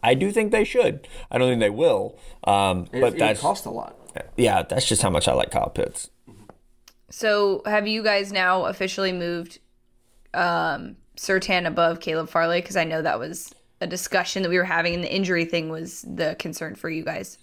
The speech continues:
Speaker 1: So for me, yes, just because the injury, I, again, not to keep referencing things I write about, but I did write about that today, <laughs> where, um, I talked to one team's medical, uh, person, and he said that Caleb Farley, like,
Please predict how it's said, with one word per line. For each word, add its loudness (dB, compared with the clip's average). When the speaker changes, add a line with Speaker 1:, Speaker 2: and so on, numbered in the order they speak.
Speaker 1:
So 4
for -2
me, 2
yes, 2
just 2
because 2
the 4
injury, 2
I, 4
again, 2
not 2
to -2
keep 2
referencing 2
things 2
I 0
write 4
about, 0
but 2
I 6
did 0
write 4
about 0
that 2
today, 2
<laughs> -4
where, 2
um, 2
I 4
talked 4
to 2
one 2
team's 2
medical, 2
uh, 4
person, 4
and 2
he 4
said 4
that 2
Caleb 2
Farley, 4
like, -2